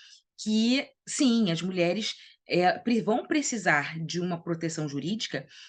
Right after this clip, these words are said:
é, diferenciada, porque elas não estão no mesmo patamar que os homens. Então, são trinta e cinco anos, né? Em dois mil e vinte e três, nós vamos fazer trinta e cinco anos de Constituição.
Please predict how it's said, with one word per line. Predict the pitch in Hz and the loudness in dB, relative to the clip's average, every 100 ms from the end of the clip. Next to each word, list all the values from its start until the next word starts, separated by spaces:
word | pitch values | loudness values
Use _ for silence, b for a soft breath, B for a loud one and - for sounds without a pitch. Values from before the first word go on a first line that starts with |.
| B _ _ | B _ _
é, | 170 170 | 2 4
diferenciada, | 180 247 254 185 - 196 160 220 285 - | 4 2 2 2 0 4 4 4 0 -2
porque | 339 - 311 | -8 -6 -4
elas | 311 339 339 | 0 2 0
não | 311 339 | -4 -8
estão | 381 285 320 | -8 -6 -6
no | 381 | -6
mesmo | 330 320 370 | -4 -6 -6
patamar | 381 359 381 339 247 294 - | -2 -2 0 2 0 0 -8
que | - | -12
os | 359 349 | -8 2
homens. | 247 202 147 135 - B B B | 2 4 0 -4 -10 B B B
Então, | - 240 | -4 0
são | 302 294 | 0 0
trinta | - 320 381 320 | 2 2 2 -2
e | |
cinco | - 254 247 | 0 -2 0
anos, | 196 226 277 226 | 0 0 0 0
né? | 220 | 0
Em | |
dois | 214 190 | 0 0
mil | 196 | 0
e | 214 | 0
vinte | 214 | -2
e | - | -4
três, | 196 185 | -4 -4
nós | 180 | -4
vamos | 175 190 | -6 -6
fazer | 202 175 | -6 -6
trinta | 170 226 269 | -4 -4 -4
e | 320 | -4
cinco | - 247 226 | -4 -4 -2
anos | 196 214 247 | -2 -2 -2
de | 196 | -4
Constituição. | 202 170 - 160 - 147 160 | -6 -8 -6 -8 -8 -8 -8